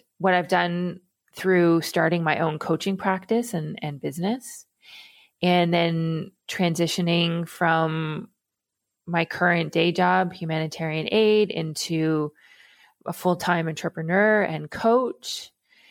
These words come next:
And then it goes to everything, including how much money I want to make, where I want to live, my relationships.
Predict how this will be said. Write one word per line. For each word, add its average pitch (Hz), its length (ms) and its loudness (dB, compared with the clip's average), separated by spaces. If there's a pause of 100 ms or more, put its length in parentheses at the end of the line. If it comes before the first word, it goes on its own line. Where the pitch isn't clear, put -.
(320)
And 170 800 2 (440)
then 196 600 0
it 196 160 -2
goes 190 560 2
to 185 680 4
everything, 202 560 0
including 190 460 0
how 175 200 -2
much 170 260 -6
money 196 260 0
I 202 100 2
want 196 200 0
to 196 60 -2
make, 190 600 -2 (520)
where 190 240 4
I 175 80 4
want 160 220 -2
to 160 80 -2
live, 214 920 2 (920)
my 180 80 0
relationships. 196 1300 0